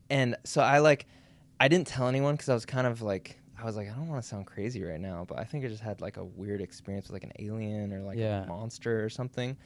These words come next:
Speaker 1: So I go, I just casually asked my brother, Caleb, again. I was like, "Hey, did you feel, like, weird last night? Like, was there anything going on?" And he's like, "Yeah." He's like, "Actually,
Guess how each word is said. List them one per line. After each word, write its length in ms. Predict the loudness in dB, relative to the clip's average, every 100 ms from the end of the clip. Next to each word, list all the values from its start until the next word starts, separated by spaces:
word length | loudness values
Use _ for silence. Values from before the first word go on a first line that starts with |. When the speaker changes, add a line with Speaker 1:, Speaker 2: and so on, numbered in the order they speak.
| -20 -20 -10
Speaker 1:
So 340 | 4 6 6 4
I 120 | 0
go, 460 | 4 6 6 4 0 -8 -4
I 80 | -2
just 180 | -2 0
casually 460 | 4 4 4 2
asked 200 | 2 0
my 80 | -4
brother, 440 | -4 -4 -4 -6 -8 -8
Caleb, 380 | -4 -4 -6 -10 -8
again. 340 | -4 -4 -4 -8 -16 -12
I 40 | -4
was 60 | -2
like, 140 | -4
"Hey, 460 | -2 0 0 -2 -6 -14 -20 -20 -20 -10
did 100 | -2
you 80 | -2
feel, 320 | 0 4 6
like, 160 | 6 4
weird 460 | 2 2 4 4 6
last 340 | 6 6 2
night? 380 | 0 0 -2 -2
Like, 180 | -4 -2 0
was 120 | 2
there 100 | 4
anything 340 | 4 4 4 6
going 260 | 6 6
on?" 220 | 4 2
And 80 | 0
he's 120 | 0
like, 120 | 0 0
"Yeah." 380 | 0 0 0 -2
He's 200 | -2 0
like, 160 | 0 0
"Actually, 580 | -6 -4 -2 -2 -4